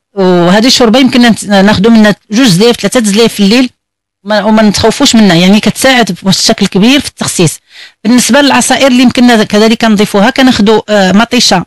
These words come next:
جوج مطيشات كنسلقوهم في الماء، كنخليوها في الماء ديالها، كنطحنوها في الخلاط الكهربائي وكنضيفوا معاها معلقه ديال العسل الحر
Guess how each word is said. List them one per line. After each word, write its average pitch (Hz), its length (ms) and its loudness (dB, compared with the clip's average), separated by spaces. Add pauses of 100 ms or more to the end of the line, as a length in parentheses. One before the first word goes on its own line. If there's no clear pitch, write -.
جوج 214 180 0
مطيشات 220 480 0
كنسلقوهم 233 520 0
في - 80 -4
الماء، 233 240 2 (640)
كنخليوها 233 400 0
في 233 80 -4
الماء 233 160 2
ديالها، 214 200 0
كنطحنوها 240 480 0
في - 60 -6
الخلاط 240 320 -2
الكهربائي 202 600 0 (360)
وكنضيفوا 240 460 -2
معاها 226 260 2
معلقه 208 480 -2
ديال 208 160 0
العسل 185 280 -2
الحر 233 320 0